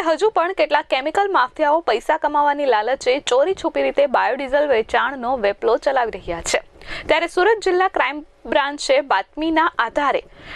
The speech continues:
કામરેજના કઠોદરા ગામે દરોડા પાડ્યા હતા અને બસ પાર્કિંગમાંથી બાયોડીઝલના વેપલાનો પર્દાફાશ કર્યો હતો. પકડાયેલા આરોપીઓમાં બસ પાર્કિંગના માલિક હિતેશભાઈ ગજેરા અને ટેન્કર ચાલક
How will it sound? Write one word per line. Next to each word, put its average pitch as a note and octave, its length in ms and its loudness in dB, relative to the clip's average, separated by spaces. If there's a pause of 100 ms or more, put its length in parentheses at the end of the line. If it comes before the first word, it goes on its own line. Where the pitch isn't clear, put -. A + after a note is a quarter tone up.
કામરેજના F4 640 2
કઠોદરા F4+ 540 0
ગામે D4 320 0
દરોડા A#3+ 340 2
પાડ્યા F#3 280 -4
હતા - 160 0 (300)
અને A#3 160 0
બસ A#3+ 300 0 (100)
પાર્કિંગમાંથી D#4 720 0
બાયોડીઝલના C#4+ 680 0
વેપલાનો A#3+ 500 0
પર્દાફાશ A3+ 600 -2
કર્યો F3+ 280 0
હતો. - 140 0 (520)
પકડાયેલા G4 480 2
આરોપીઓમાં F4+ 640 0
બસ C#4+ 300 0
પાર્કિંગના D#4 520 0
માલિક D4+ 540 -2
હિતેશભાઈ C#4+ 720 0
ગજેરા B3 480 0
અને C#4 340 -2
ટેન્કર A#3 420 -2
ચાલક - 480 -2